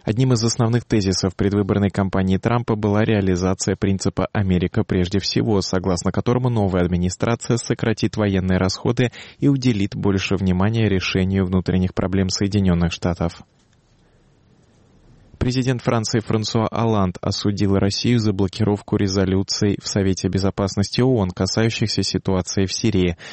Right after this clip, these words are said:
По словам французского лидера, Москва препятствует мирному разрешению сирийского конфликта. В официальном сообщении администрации Олланда подчёркивается, что постоянное препятствование резолюциям Совета Безопасности укрепляет режим сирийского президента Башара Асада.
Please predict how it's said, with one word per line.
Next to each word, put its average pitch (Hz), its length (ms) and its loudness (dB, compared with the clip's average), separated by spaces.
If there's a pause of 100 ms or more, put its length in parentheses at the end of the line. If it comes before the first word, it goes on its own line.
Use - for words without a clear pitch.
(200)
По 120 80 0
словам 123 240 -2
французского 117 580 -2
лидера, 95 380 0
Москва 98 340 0
препятствует 101 640 -2
мирному 95 380 2
разрешению 95 680 2
сирийского 95 520 0
конфликта. 90 760 -2 (420)
В 123 60 4
официальном 117 440 0
сообщении 110 540 0
администрации 107 720 0
Олланда 101 340 2
подчёркивается, 95 840 0
что - 180 -2
постоянное 98 640 0
препятствование 92 840 0
резолюциям 95 580 0
Совета 92 380 -2
Безопасности 107 760 0
укрепляет 107 720 -2
режим 98 380 0
сирийского 101 520 0
президента 98 640 0
Башара 95 560 -2
Асада. 90 540 -2